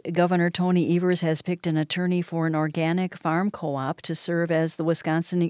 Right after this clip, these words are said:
Economic Development Corporation's new leader. Evers said last week that he has appointed Melissa Hughes to replace Mark Hogan as weedic secretary. She'll start October first.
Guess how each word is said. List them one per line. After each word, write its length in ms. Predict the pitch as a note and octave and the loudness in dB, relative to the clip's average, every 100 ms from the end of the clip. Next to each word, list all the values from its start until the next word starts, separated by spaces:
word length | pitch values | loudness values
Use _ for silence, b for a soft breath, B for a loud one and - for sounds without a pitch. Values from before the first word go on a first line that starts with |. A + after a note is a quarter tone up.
| - | 0
Economic 560 | E3 E3+ E3 D#3+ D#3+ | -2 0 2 2 0
Development 500 | D#3+ D#3 D#3+ F3 E3 | 0 2 4 2 -2
Corporation's 800 | - E3+ D#3+ D#3+ D#3+ D#3 E3 D#3 | 0 -2 0 2 2 0 -2 -2
new 140 | D#3+ E3+ | 0 0
leader. 560 | E3 F3 G3+ C#3+ - - B B B | 0 0 2 0 -2 -10 B B B
Evers 320 | G3+ F3 E3+ | 0 2 0
said 220 | - E3+ | 0 0
last 300 | E3 D#3+ - | 2 2 2
week 240 | F3 F3 - | 0 2 0
that 140 | D#3+ | 0
he 160 | F3+ D#3+ | 2 2
has 180 | E3 | 0
appointed 480 | E3 - E3 E3+ E3 | -2 0 2 2 0
Melissa 420 | D#3 D#3+ F3 - | 2 2 2 0
Hughes 460 | D#3+ G3+ G3+ E3 D#3 | -2 0 2 2 0
to 100 | D#3 | 0
replace 560 | D#3 D3 E3+ E3 D#3 - | -2 0 0 0 0 0
Mark 300 | D#3 D3+ - | 0 0 -2
Hogan 380 | F#3+ F3 D3 | -2 0 0
as 240 | D3 C#3+ D3 | 2 0 0
weedic 340 | E3 F#3+ F3+ | 2 2 0
secretary. 760 | - C3+ - B2+ D#3+ C#3+ D3 F3 B B - | -2 -2 -4 -4 0 2 0 -2 B B -2
She'll 200 | D#3+ D3 | 2 2
start 380 | - F#3 F3 | 0 0 2
October 480 | - - - E3 D#3+ | 2 0 2 2 2
first. 680 | C#3+ - G#3 D#3 - - | 0 0 2 2 0 -4